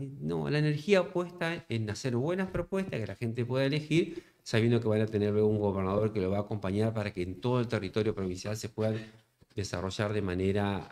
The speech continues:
habi-, normal, segura. Entonces estamos en esa etapa. Ahora cuando ya tome licencia aquí en el municipio, ya voy a empezar a tener una salida más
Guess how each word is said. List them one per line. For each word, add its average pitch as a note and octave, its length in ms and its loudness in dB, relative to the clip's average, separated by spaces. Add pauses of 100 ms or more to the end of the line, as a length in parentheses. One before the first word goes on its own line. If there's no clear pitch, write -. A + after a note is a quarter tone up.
(120)
habi-, E2+ 240 -10 (140)
normal, A#2 840 4
segura. F#2+ 640 0 (540)
Entonces C#3 220 2
estamos E3 340 4
en D#3 100 4
esa E3 200 2
etapa. G#3+ 680 0
Ahora A2+ 240 2
cuando G#2 180 0
ya A2+ 140 -4
tome A2 240 0
licencia A#2+ 560 0
aquí G#2 220 -2
en G#2+ 80 2
el G#2 80 0
municipio, A2 500 -2
ya G#2+ 160 -6
voy G2+ 120 0
a G#2 40 0
empezar G2+ 320 -6
a G#2+ 140 -4
tener G2+ 180 -2
una G#2 180 0
salida G2+ 440 -2
más G#2+ 260 -4